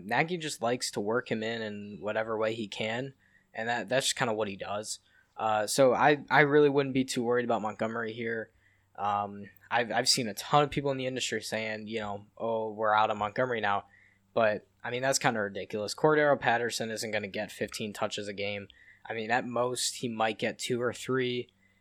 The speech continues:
Uh, either way, Montgomery's still gonna get his touches. And, and even if Patterson does get, t-, maybe, let's say, maybe he does get ten touches, which is a lot, uh, those probably were gonna come from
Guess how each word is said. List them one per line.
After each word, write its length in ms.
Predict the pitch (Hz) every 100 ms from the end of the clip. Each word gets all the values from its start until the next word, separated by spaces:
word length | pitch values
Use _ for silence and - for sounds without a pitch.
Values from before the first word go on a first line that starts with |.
| -
Uh, 280 | 110 104 104
either 260 | 143 156 131
way, 300 | 120 113 110
Montgomery's 480 | 113 113 120 113
still 220 | - 117 110
gonna 180 | 101
get 200 | 101 101
his 220 | - 101 -
touches. 520 | 107 98 104 101 -
And, 240 | 117 113
and 180 | 139 147
even 220 | 175 185
if 180 | 156 -
Patterson 540 | - 127 135 - 104 -
does 280 | 104 131
get, 320 | - 139 - _ -
t-, 80 | - - 127
maybe, 300 | 131 120 113
let's 180 | 120 123
say, 140 | 131
maybe 280 | 113 120 131
he 140 | 123 110
does 260 | 107 120
get 180 | 135 -
ten 260 | - - 127
touches, 480 | 110 113 147 139
which 200 | 120 101
is 100 | 95
a 40 | 95
lot, 440 | 92 113 101 - _ - - - -
uh, 400 | 107 104 101 98 90 _ _ _ -
those 300 | 143 170 -
probably 500 | - - 117 151 185
were 300 | 160 143 139
gonna 220 | 143 139
come 480 | - 139 127 107 98 - _
from 580 | - 123 110 107 104